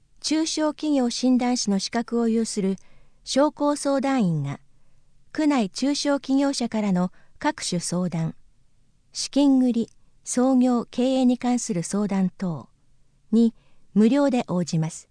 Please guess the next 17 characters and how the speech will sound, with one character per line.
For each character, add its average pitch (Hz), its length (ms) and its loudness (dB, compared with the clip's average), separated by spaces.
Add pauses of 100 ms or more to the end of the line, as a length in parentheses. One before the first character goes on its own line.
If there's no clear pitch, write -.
(840)
相 285 260 2
談 285 200 4
は 277 100 2
予 240 120 2
約 254 200 -2
制 233 280 -2
で 208 200 -2 (380)
随 247 260 2
時 - 220 -4
受 165 160 -2
け 226 40 -2
付 - 180 -6
け 185 40 -4
て 165 80 -6
い 139 100 -4
ま 139 120 -6
す。 - 200 -16